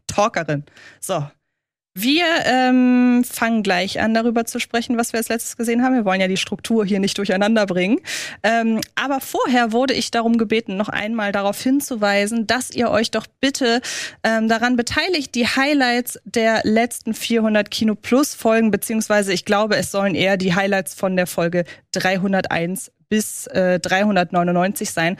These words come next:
euch so ein bisschen daran zu beteiligen, die Highlights rauszusuchen. Und das könnt ihr machen unter, äh, R B T V punkt D O slash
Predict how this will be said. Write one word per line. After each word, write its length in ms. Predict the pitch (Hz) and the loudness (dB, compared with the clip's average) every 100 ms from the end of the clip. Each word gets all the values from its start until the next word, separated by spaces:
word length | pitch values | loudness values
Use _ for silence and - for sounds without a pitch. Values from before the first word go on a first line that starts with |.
| - - - | -8 -8 -2
euch 140 | 247 | 0
so 80 | 277 | 0
ein 80 | 262 | -2
bisschen 260 | 381 339 | -2 0
daran 200 | 262 254 247 | 2 2 0
zu 100 | 240 | -2
beteiligen, 560 | 226 240 233 226 202 - - | 0 0 2 0 -2 -4 -4
die 100 | 196 | -2
Highlights 480 | 247 247 240 - | 0 2 0 0
rauszusuchen. 600 | 208 240 - 208 208 233 - - - | -2 -2 -4 -4 -2 -2 -2 -8 -4
Und 380 | 226 320 453 - | 2 2 0 -4
das 160 | 233 226 | -2 0
könnt 200 | 269 254 | 0 2
ihr 80 | 233 | 2
machen 440 | 240 285 269 269 - | 0 2 2 0 0
unter, 580 | 233 262 262 247 240 247 - - - _ - | 4 4 4 4 4 2 -6 -18 -20 _ -2
äh, 320 | 220 220 214 | 0 2 2
R 140 | - 208 | 2 2
B 160 | 262 | 0
T 120 | 349 | -2
V 200 | 294 233 | -2 0
punkt 280 | 220 220 - | 0 -2 -2
D 120 | 220 | -2
O 160 | - 196 | 0 -2
slash 500 | - 185 185 190 | -2 0 2 2